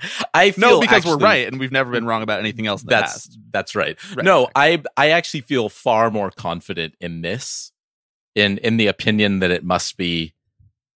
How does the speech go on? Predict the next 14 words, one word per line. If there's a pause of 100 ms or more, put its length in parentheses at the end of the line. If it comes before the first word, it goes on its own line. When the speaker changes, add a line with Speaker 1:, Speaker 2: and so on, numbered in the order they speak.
(120)
Speaker 1:
three
strikeouts
in
an
inning
and,
like,
that's,
you
know,
one,
two,
three
inning.